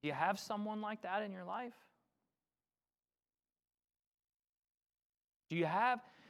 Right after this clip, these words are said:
do you have faithful Christian friends? Listen, this is really important.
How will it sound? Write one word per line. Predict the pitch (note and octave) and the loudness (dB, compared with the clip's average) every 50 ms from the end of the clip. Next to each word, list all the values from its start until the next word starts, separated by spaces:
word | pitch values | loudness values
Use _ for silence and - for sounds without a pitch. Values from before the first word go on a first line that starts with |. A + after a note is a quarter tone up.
| - - | -12 -2
do | - | 2
you | F#3+ F#3+ F#3 | 6 6 6
have | F3 G3 G#3+ A#3 A#3+ G3 - - - | 8 10 10 10 10 8 6 -4 4
faithful | - G#3+ A3 A#3+ B3 G#3+ - - - A#3+ A3+ A3+ | 8 10 10 10 10 8 6 4 6 6 6 6
Christian | - - - A3 A3+ - - - G#3+ G3+ F#3+ F3 | 6 2 2 4 4 4 2 0 2 2 2 0
friends? | - - - F#3+ G3+ G#3+ G3+ F#3+ E3+ D#3 D3+ D#3 D#3+ F3 F#3 F3+ - - - - - - - - _ _ _ _ _ _ _ _ _ _ _ _ _ _ _ _ _ _ _ _ _ _ _ - | -2 -2 4 8 10 10 10 10 8 4 0 -4 -8 -10 -10 -12 -12 -14 -18 -18 -20 -20 -20 -20 _ _ _ _ _ _ _ _ _ _ _ _ _ _ _ _ _ _ _ _ _ _ _ 4
Listen, | F3 G3+ G3 - G3 F3 | 4 4 4 4 0 0
this | F3 E3+ - | 0 0 0
is | G3+ F3 | -2 0
really | F3 G3 F#3+ F#3+ | 2 2 4 4
important. | F#3 E3+ - - G3 F3+ D#3 D#3 D#3+ | 2 0 2 2 2 4 2 0 -4